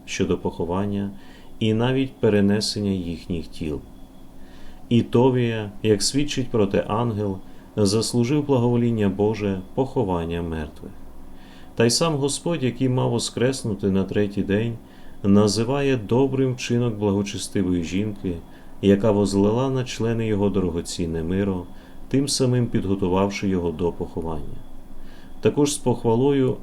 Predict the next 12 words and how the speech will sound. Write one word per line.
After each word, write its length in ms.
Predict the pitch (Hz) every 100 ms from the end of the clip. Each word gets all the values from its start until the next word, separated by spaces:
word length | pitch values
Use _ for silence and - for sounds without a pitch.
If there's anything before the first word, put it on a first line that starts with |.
| -
згадується 800 | 95 87 110 127 131 120 - 107
в 40 |
Євангелії 640 | 104 110 104 95 87 85 78
ті, 240 | 95 104 113 - - - -
які 440 | 101 98 101 98 156
подбали 540 | 147 135 120 131 123
зняти 360 | 110 117 107 98
з 80 | -
Христа, 680 | 90 87 - 98 104 107 - - -
з 40 |
честю 520 | - - 135 139 - 113
покрити 680 | 101 98 101 107 - 95